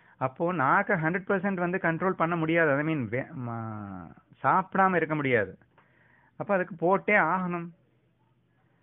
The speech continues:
ஆனாலும் நீ கண்ட்ரோலா இருக்கணும். So, அந்த ஒரு கிரிட்டிக்கல் விஷயம் நான் மறுபடியும் நாக்குக்கு மட்டும்தான் இருக்கு, மத்த விஷயத்துல கூட அந்த இது இல்ல.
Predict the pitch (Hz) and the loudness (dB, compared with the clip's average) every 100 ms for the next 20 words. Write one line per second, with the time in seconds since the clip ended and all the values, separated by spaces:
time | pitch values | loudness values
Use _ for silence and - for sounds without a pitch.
0 | _ _ _ - 131 170 165 139 143 156 | _ _ _ -4 0 0 2 2 2 -2
1 | 151 143 127 123 127 107 104 101 _ _ | -2 -2 0 0 0 0 -4 -10 _ _
2 | 180 156 180 151 180 196 180 165 - 202 | -4 -4 -4 -6 -4 -2 -2 -4 -2 -2
3 | 214 208 170 156 180 190 165 143 151 160 | 0 -2 -2 -4 -6 -4 -4 -2 -2 -2
4 | 143 139 156 170 160 151 160 147 123 107 | 0 0 0 -2 -2 -2 -2 -2 -2 -4
5 | 110 - 151 147 147 143 147 151 123 113 | -2 -4 -4 -4 -4 -4 -4 -2 -2 -4
6 | 139 117 127 127 | -4 -4 -2 -2